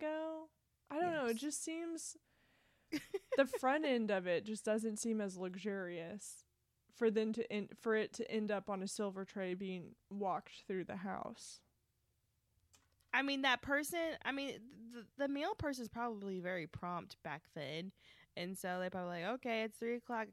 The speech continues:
Speaker 2: I gotta go greet the mail guy."
Speaker 1: Mm.
Speaker 2: And then, you know, he has his tray ready and places it on the tray.
Speaker 1: Sure. So I wonder if the, I wonder if the mail guy with the tray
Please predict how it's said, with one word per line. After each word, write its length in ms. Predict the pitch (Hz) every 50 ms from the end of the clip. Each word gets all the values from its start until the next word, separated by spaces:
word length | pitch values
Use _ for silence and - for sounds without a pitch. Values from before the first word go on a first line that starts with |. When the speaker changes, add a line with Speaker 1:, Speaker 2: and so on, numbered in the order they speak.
| -
Speaker 2:
I 40 | 190
gotta 120 | 190 196 202
go 140 | 220 233
greet 300 | 233 214 - 247 247 233 - -
the 80 | 262
mail 240 | 269 277 285 285 277 247
guy." 480 | 220 202 190 185 190 185 185 185 196 - _ _ - - 208
Speaker 1:
Mm. 300 | 196 190 190 185 180 180
Speaker 2:
And 240 | 180 185 185 180
then, 300 | 180 180 180 180 175 170 - -
you 160 | - - 180 175
know, 400 | 175 170 160 156 151 160 170 170 _ _ _ _
he 120 | - 185 185
has 180 | 185 160 180
his 160 | 175 170 - -
tray 300 | - - - 160 160 170
ready 400 | 156 135 120 113 - 143 160 185
and 200 | 180 180 175 -
places 400 | - 175 175 175 - 160 170 -
it 60 | - -
on 120 | - - -
the 80 | 82 -
tray. 480 | - - - - - - - - 196 202 - - - - -
Speaker 1:
Sure. 540 | - - - - - - - - 214 214 202 - _ _ _ _ _ _ _ _ _ _ _ _ _ _ _ _ _ _ _ - - - 254
So 140 | - 294 269
I 120 | 277 277
wonder 320 | 269 294 311 320 339 339
if 80 | 330 285 - -
the, 200 | 262 233 - -
I 80 | 226 240
wonder 220 | 247 254 262 269
if 100 | 269 262 -
the 80 | 240
mail 280 | 226 220 220 220 226 233
guy 180 | 214 226 214 208
with 240 | 202 208 214 208 -
the 80 | 233 214
tray 600 | - - - 208 190 180 175 170 170 175 180 190